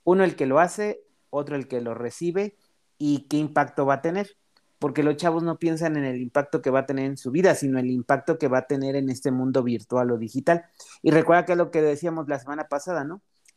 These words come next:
Eh, los, los influencers van, van viendo como, como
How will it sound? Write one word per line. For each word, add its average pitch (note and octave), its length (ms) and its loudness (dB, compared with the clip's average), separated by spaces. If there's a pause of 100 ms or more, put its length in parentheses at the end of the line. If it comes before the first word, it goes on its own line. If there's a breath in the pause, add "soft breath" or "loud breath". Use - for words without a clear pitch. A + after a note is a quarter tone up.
Eh, D3 400 0
los, D3 360 -2
los C#3+ 280 -4
influencers D3 580 0
van, D3 320 0
van C#3+ 240 4
viendo D3+ 440 0
como, A2+ 460 -10
como A2 400 -8